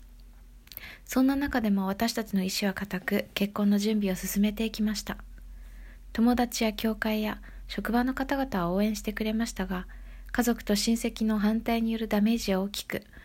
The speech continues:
結婚式では一人ぼっちなんだと寂しい気持ちでいっぱいでした。しかし私は主人や教会の方々と一緒に諦めず祈り続けました。すると式の直前になって親戚が一人、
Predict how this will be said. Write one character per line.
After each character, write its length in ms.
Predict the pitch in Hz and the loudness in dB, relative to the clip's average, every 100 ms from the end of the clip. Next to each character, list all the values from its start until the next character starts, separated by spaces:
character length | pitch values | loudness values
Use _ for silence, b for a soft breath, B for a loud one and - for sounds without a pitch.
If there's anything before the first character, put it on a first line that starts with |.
| B B | B B
結 220 | - 208 | -2 0
婚 180 | 220 226 | 4 4
式 180 | - 208 | 2 0
で 120 | 202 | 2
は 60 | 196 | 2
一 220 | - 214 | 0 0
人 120 | 240 | 2
ぼ 80 | 277 | 0
っ 40 | |
ち 140 | 285 269 | 0 2
な 160 | 240 | 4
ん 40 | 202 | 4
だ 180 | - - | 0 -2
と 180 | 208 196 | 0 0
寂 280 | - 202 220 | 2 2 2
し 200 | - 269 | 2 2
い 60 | |
気 100 | 262 | 2
持 140 | 214 214 | 0 0
ち 80 | - | 0
で 80 | |
い 40 | 196 | 0
っ 40 | - | 0
ぱ 100 | 190 | 0
い 60 | 190 | 0
で 100 | 202 | 0
し 80 | |
た。 180 | - - - - - - B B B B B B | -2 -6 -6 -20 -20 -20 B B B B B B
し 80 | - | 2
か 120 | 240 | 4
し 140 | - | 4
私 340 | 208 208 202 214 | 2 2 0 0
は 160 | 214 | 0
主 160 | 208 240 | 0 0
人 240 | 233 220 | 2 4
や 200 | 202 196 B B B | 4 2 B B B
教 180 | - 240 | 0 2
会 180 | 240 240 | 4 4
の 100 | 240 | 4
方 220 | 247 262 | 2 0
々 120 | 254 | 0
と 220 | 233 202 185 | 0 0 0
一 100 | 185 | 0
緒 200 | - 202 | 0 4
に 220 | 220 - - | 2 2 -6
諦 320 | - 208 226 | -6 2 4
め 140 | 269 | 4
ず 100 | 269 | 2
祈 180 | 208 196 | 2 2
り 100 | 202 | 2
続 240 | 202 208 208 | -2 -4 -2
け 140 | 214 | -2
ま 140 | 214 | -2
し 80 | 220 | -2
た。 160 | - - - - - - - - - - b b b b - | -4 -6 -8 -18 -20 -20 -20 -20 -20 -20 b b b b -6
す 140 | 262 | 0
る 120 | 247 | 2
と 200 | 247 233 | 2 -2
式 300 | - - - | 0 -2 0
の 80 | 277 | 0
直 300 | 254 202 208 | 0 0 0
前 140 | 208 233 | 2 4
に 100 | 240 | 2
な 100 | 247 | 0
っ 40 | |
て 240 | - 185 - | -2 -4 -2
親 220 | - 214 | 2 2
戚 300 | 208 208 202 | 2 0 0
が 60 | 196 | 0
一 220 | - 254 | 0 0
人、 200 | 226 | 0